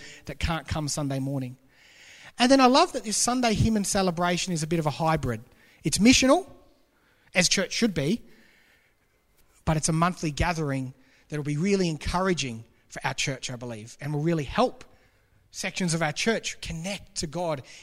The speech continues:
in the era that they worshipped him in. It's beautiful. I'm not saying we'll never have other large table things, but let's do these well, church. <laughs> 'Cause we don't wanna be those people that are always inviting people to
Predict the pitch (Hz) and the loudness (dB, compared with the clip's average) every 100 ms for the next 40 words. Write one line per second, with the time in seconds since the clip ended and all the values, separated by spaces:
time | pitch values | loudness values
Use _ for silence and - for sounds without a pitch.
0 | - 160 160 170 165 151 143 143 131 143 | -10 -8 -6 -6 -4 -6 -8 -8 -6 -4
1 | 139 143 - 131 135 127 107 - _ _ | -6 -8 -8 -8 -6 -8 -10 -18 _ _
2 | _ - 170 180 165 127 - - _ _ | _ -2 6 6 6 -4 -16 -20 _ _
3 | _ _ _ _ _ _ _ _ _ _ | _ _ _ _ _ _ _ _ _ _
4 | _ _ _ _ - 262 285 - 226 202 | _ _ _ _ -10 -2 2 4 4 2
5 | 196 220 190 190 180 175 156 156 175 190 | 4 2 0 -2 -2 -2 -2 0 2 2
6 | 196 175 - - 185 180 175 - 190 269 | 0 -2 -4 -4 -2 -2 -2 -2 0 0
7 | 311 - - - _ _ _ _ _ _ | -2 -6 -10 -20 _ _ _ _ _ _
8 | _ _ - 175 220 - 202 175 180 139 | _ _ -2 0 -2 2 4 4 2 2
9 | 151 147 135 131 120 - - - - - | 2 2 2 -4 -4 -6 -6 -8 -20 -20
10 | - - _ - - - - 233 - - | -20 -20 _ -2 -2 -2 -2 -2 -2 -20
11 | - - _ _ _ - 160 175 147 147 | -20 -20 _ _ _ -14 -10 -8 -8 -6
12 | 165 180 185 165 151 160 147 - 170 160 | -4 -4 -4 -6 -4 -4 -6 -8 -8 -8
13 | 143 139 143 160 151 139 139 135 151 160 | -10 -10 -8 -6 -6 -6 -6 0 2 2
14 | 156 151 139 139 | 0 -4 -8 -8